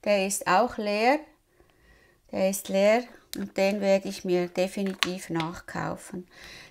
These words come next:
Den kann man so auftragen, ist ja auch gut für die Ferien, weil er ja nicht flüssig ist, kann man gut mitnehmen.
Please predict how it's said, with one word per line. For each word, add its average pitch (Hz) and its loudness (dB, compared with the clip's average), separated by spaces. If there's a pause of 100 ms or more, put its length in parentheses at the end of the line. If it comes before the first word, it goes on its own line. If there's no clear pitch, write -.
(100)
Den 208 -8
kann 202 0
man 190 2
so 185 2
auftragen, 285 2
ist 202 -4
ja 190 4
auch - -18
gut 208 -8
für - -10
die 180 -6
Ferien, 277 2 (180)
weil 190 0
er 185 2
ja 185 2
nicht 175 -4
flüssig 240 -4
ist, 269 0
kann 190 -2
man 185 -2
gut 190 -4
mitnehmen. 240 -4